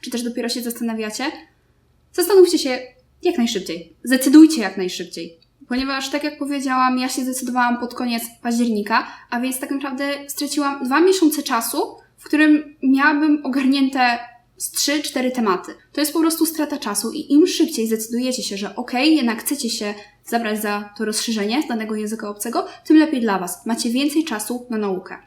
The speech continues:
Powiedziałam, że będziecie mieli więcej czasu, ale to nie będzie tak, że będziecie mogli zrobić sobie z tydzień, dwa przerwy.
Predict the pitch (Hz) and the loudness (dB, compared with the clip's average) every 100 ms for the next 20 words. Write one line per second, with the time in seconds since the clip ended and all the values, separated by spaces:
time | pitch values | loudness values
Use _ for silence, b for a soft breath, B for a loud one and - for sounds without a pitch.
0 | _ 214 214 226 247 233 226 220 220 214 | _ -4 -2 0 0 0 -2 -2 -2 -2
1 | 214 214 214 220 208 214 240 226 220 226 | -2 -4 -4 -6 -6 -6 -6 -4 -4 -4
2 | 214 247 262 - 208 214 208 208 202 196 | -2 -4 -4 -4 -6 -8 -10 -8 -6 -8
3 | - _ _ 202 208 214 214 208 208 208 | -14 _ _ -6 -4 -2 -2 -2 -4 -6
4 | 196 202 196 190 - 220 226 226 196 196 | -6 -8 -8 -8 -6 -2 -2 -2 -4 -6
5 | 196 - 214 196 180 | -8 -10 -8 -6 -8